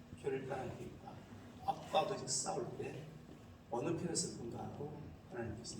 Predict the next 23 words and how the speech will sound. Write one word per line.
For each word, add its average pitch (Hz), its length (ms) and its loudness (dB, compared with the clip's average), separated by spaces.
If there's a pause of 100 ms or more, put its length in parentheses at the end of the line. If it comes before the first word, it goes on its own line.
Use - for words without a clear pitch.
무릎 - 300 -2
꿇고 - 260 -2
계신다, 110 400 -2 (320)
그런 151 160 -8
생각이 - 380 -4 (160)
들었습니다. - 460 -6 (1160)
어, - 200 -2
지금 131 460 2 (260)
선거 135 340 2
국면이 135 320 2
진행되고 143 460 4
있습니다만, - 720 2 (180)
비록 185 280 8
저희들이 - 320 2
소수당이긴 123 640 0
하지만 120 300 -6 (640)
선거에서 - 500 4
만약 - 440 4
국민들의 151 420 6
선택을 - 500 4
받아서 - 320 0
이기게 190 340 6
된다면 123 460 -2